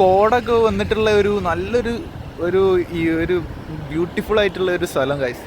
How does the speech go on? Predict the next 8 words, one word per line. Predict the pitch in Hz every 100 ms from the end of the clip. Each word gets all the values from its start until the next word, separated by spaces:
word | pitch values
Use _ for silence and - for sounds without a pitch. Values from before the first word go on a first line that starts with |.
| -
എന്താ | 139 147
പറയാ, | 143 139
നല്ലൊരു | 131 147 143 143
കുന്ന്. | 127 131
എനിക്ക് | - - - - - - - - - - - 131
പറയാൻ | 127 151 143
വാക്കുകളില്ല, | 131 - 151 156 131 120 139
കണ്ണോട് | 123 139 160